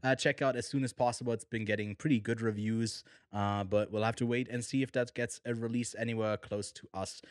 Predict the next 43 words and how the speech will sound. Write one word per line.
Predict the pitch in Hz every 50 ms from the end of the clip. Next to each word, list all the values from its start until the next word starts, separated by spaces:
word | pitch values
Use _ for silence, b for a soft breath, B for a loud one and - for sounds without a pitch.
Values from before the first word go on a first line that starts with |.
| b b b
soon | - - - 101 95 95 -
as | 98 98 92 104
well. | 110 123 127 131 123 113 B B B B B
And | 123 135 143
then | 151 160 160 -
on | - 143 156 156 147
Sunday | - - - 123 127 143 151 139 143 143 139 131
night, | 113 104 107 113 120 123 120 - - - - -
tonight | - 131 123 117 113 113 135 143 139 - -
for | - 120 123 127 -
us, | 101 113 127 - - - b b b b -
later | 110 113 123 127 113 113 110
on, | 107 110 113 113 113 113 - _ _ _ _ -
I | - 117
know | 117 127 135
you | 135 123 127 131
haven't | 131 139 139 135 139 -
seen | - 147 143
the | 135 120
series | - - 131 135 131 127 123 110
yet, | 120 120 127 123 _ _ _ -
but | 120
I'll | 113 104 104 107 104 104 - _ _ - -
probably | - 143 131 127 127
have | 120 123 120
to | - 117
bully | 110 101 117 120 120 117
you | 117 113 113
in | 113 110 107
the | 107
next | 107 107 110 - -
couple | - 123 107 - 113
of | 107 101
weeks | 110 113 117 - - -
to | - 107
go | 101 104 104 107 104 87 B B B B B -
finish, | - - 143 143 143 131 - -
because | - 120 - 151 143 135 -
the | - 139
last | 135 139 147 147 160 156 - - -
season | - - - 170 170 151 139 143 135 123 b b b b
of | 120 127 131 127 -
Succession | - - 120 - - - - 131 123 - - 120 113